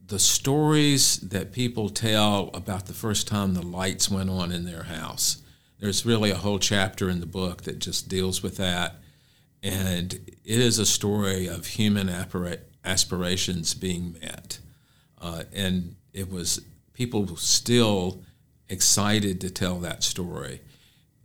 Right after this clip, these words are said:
A lot of times the lighting in a home was simply a sing-, single light bulb hanging down from the ceiling.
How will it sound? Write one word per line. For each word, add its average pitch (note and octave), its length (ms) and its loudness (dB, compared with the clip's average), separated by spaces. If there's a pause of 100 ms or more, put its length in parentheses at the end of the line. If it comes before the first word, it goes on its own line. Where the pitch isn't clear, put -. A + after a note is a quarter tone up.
A G2+ 80 -2
lot A#2+ 200 6
of D3 100 2
times A#2 400 2
the G2+ 180 -2
lighting A2 460 6
in G2+ 100 4
a G2 60 -2
home A2 300 2
was F#2 120 2
simply G2 360 0
a F2+ 60 0
sing-, A2 460 2
single G#2+ 360 2
light F#2+ 360 0
bulb A2+ 360 0
hanging G#2+ 360 2
down G2+ 260 0
from G2 200 -4
the F#2 80 -2
ceiling. B2+ 560 2